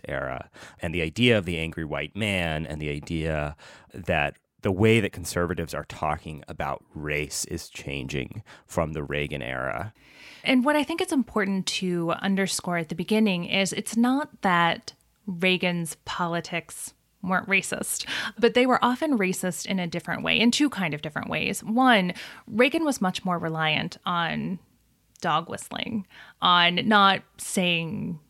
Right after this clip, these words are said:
Speaker 2: things that could be interpreted as ov-, overtly racist appeals. Sometimes they weren't very high-pitched whistle, but he relied on that. And his racism was also the,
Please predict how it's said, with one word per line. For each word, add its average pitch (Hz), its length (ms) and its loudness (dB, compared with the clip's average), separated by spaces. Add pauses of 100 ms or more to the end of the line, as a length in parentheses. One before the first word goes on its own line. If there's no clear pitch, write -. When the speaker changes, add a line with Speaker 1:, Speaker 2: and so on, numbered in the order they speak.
(180)
Speaker 2:
things 175 340 0
that 165 120 -6
could 170 140 -10
be 147 100 -6
interpreted 147 420 -6
as - 140 -4
ov-, 180 400 -4
overtly 180 560 2
racist - 680 -6 (320)
appeals. 170 720 -2
Sometimes 202 680 4 (140)
they 196 180 2
weren't 196 340 0
very 190 220 6
high-pitched 185 560 0
whistle, - 420 -2 (340)
but 208 100 -2
he 262 100 0
relied 262 400 2
on 262 180 4
that. 160 300 6
And 233 220 4 (160)
his 247 380 0
racism 302 640 2
was 202 140 0
also 196 400 0
the, 185 160 -4